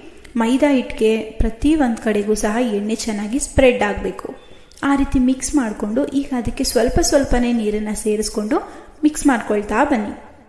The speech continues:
ನಾವು ಚಪಾತಿ ಹಿಟ್ಟೆಲ್ಲ ಕಲಿಸ್ತೀವಲ್ವಾ, ಅದಕ್ಕಿಂತನೂ ಸ್ವಲ್ಪ ಸಾಫ್ಟ್ ಆಗಿರ್ಬೇಕು. So ಆ ರೀತಿಯಾಗಿ ಚೆನ್ನಾಗಿ ಕಲಿಸ್ಕೊಳ್ಳಿ. ನೋಡಿ, ಈಗ ಚೆನ್ನಾಗಿ ಕಲಿಸ್ಕೊಂಡ ನಂತರ ಅದಕ್ಕೆ ಒನ್ ಟೀ ಸ್ಪೂನ್ ಆಗುವಷ್ಟು ಎಣ್ಣೆನ ಸೇರಿಸ್ತಾ ಇದ್ದೀನಿ.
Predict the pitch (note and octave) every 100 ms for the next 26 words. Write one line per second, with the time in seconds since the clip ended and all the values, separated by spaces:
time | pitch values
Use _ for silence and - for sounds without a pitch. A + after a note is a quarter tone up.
0 | _ _ _ - C#4+ D4 D4 C4+ C4+ C4+
1 | C4+ C4+ C4 A3+ A3+ A3 G#3+ - A3+ G#3
2 | G#3 A#3+ A#3+ - - - A#3+ C4 - B3
3 | A#3+ C4 E4 D4 D4+ - B3+ C4 C4+ -
4 | B3+ G#3+ G3 B3 - - - - - -
5 | - A#3+ C#4+ C#4 C4 A3 G#3 D#4+ - A3
6 | G#3+ G#3+ C4+ A3 A3 - A3+ G#3+ F#4 -
7 | - - - B3+ B3+ B3 B3+ B3 G#3+ G#3+
8 | A3+ B3+ E4 - B3 G#3+ G#3 G3+ G#3 G#3+
9 | A3 G#3+ - A3+ G#3+ D#4+ - D4+ - B3+
10 | A#3 G#3 G3+ G#3+ - A3+ G3+ C#4+ E4+ B3
11 | D4+ B3 G#3 G3+ G#3+ G3+ -